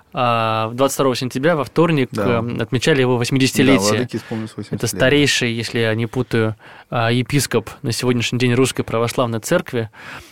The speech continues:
Speaker 1: э, м, имя которого связано с очень многими, а,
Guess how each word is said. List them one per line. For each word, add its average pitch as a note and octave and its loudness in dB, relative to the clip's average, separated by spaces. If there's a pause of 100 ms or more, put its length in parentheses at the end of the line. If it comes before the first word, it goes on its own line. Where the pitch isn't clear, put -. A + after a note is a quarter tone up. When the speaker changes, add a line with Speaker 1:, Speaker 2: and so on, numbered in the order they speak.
(120)
Speaker 1:
э, A2+ 0 (100)
м, - -10
имя C#3 2
которого D3 4
связано B2+ 0
с - -8
очень C3 -2
многими, C3+ 2 (380)
а, A2+ 0